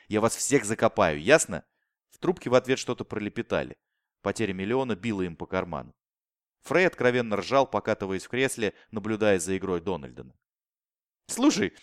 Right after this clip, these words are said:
дай мне как-нибудь тоже так поговорить с ними, а?» «Обещаю». Джерри положил трубку в подставку,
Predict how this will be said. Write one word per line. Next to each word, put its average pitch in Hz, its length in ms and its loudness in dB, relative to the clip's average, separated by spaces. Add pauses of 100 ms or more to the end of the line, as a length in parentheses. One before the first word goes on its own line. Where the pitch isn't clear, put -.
(120)
дай 220 240 8
мне 294 140 4
как-нибудь 175 420 4
тоже 165 240 8
так - 220 2
поговорить 139 420 6
с - 100 -4
ними, 107 220 0
а?» 160 180 2 (760)
«Обещаю». 110 640 2 (720)
Джерри 92 260 0
положил 95 420 0
трубку 117 340 -6
в - 80 -20
подставку, 113 640 0